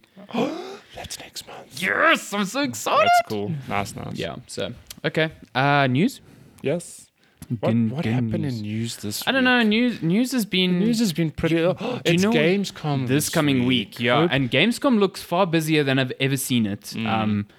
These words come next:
Speaker 2: there's so many reveals happening at Gamescom, it seems.
Speaker 1: Are
Speaker 2: Uh, thanks
Speaker 1: PlayStation
Speaker 2: to
Speaker 1: there?
Speaker 2: Jeff Keighley. Yeah. Pla-
Speaker 1: Okay, so the
Speaker 2: fucking Hideo Kojima's gonna show up
Speaker 1: <gasps>
Speaker 2: more Death Stranding
Speaker 1: Really?
Speaker 2: there, yeah.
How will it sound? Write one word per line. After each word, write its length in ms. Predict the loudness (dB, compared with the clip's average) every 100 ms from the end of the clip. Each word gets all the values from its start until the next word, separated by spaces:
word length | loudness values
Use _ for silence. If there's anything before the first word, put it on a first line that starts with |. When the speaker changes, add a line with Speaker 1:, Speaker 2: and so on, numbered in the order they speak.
| _ _
Speaker 2:
there's 140 | -4 -2
so 400 | 0 4 4 6
many 280 | 4 4
reveals 540 | 2 0 2 2 2 0
happening 380 | -4 -2 0 0
at 80 |
Gamescom, 480 | 0 0 0 -2 -2
it 80 | -2
seems. 560 | -4 -2 0 0 -4 -10 -16 _ -6
Speaker 1:
Are 140 | -2
Speaker 2:
Uh, 60 | 2
thanks 200 | 0 2
Speaker 1:
PlayStation 340 | 0 0 -2
Speaker 2:
to 40 | 0
Speaker 1:
there? 80 | 0
Speaker 2:
Jeff 200 | 0 -4
Keighley. 500 | -4 -2 -2 -2 -6 _ _ _ _ -2
Yeah. 140 | -2 -2 -4
Pla- 140 | -4 0
Speaker 1:
Okay, 320 | -2 0 -4
so 160 | -2 0
the 80 | 2
Speaker 2:
fucking 240 | 2 2
Hideo 240 | 2 2 2
Kojima's 400 | 0 0 0 2
gonna 160 | 0
show 160 | 0 4
up 60 |
Speaker 1:
<gasps> 100 | 6
Speaker 2:
more 100 | 6
Death 220 | 4 -4 -4
Stranding 440 | 0 4 4 4
Speaker 1:
Really? 100 | 2
Speaker 2:
there, 180 | 0 2
yeah. 340 | 2 2 0